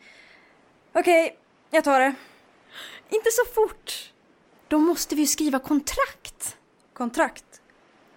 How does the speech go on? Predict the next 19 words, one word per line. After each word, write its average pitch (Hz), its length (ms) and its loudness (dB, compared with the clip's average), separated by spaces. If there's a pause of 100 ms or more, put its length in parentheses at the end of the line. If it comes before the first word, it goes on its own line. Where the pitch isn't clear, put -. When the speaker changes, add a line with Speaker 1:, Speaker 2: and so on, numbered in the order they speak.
(180)
Speaker 2:
Ja! 370 400 -2 (760)
Självklart 403 640 0
ska - 180 -2
vi 330 120 -2
ha 311 140 0
ett 311 120 -4
kontrakt. - 920 -4 (880)
Speaker 1:
Du 277 80 0
har 240 80 4
rätt. - 380 -4 (520)
Vad 311 120 2
skulle 359 200 2
facket 339 360 0
säga 269 240 2
om 254 60 -4
jag 262 100 0
arbetade 254 540 0
utan 247 340 0
kontrakt? - 760 -2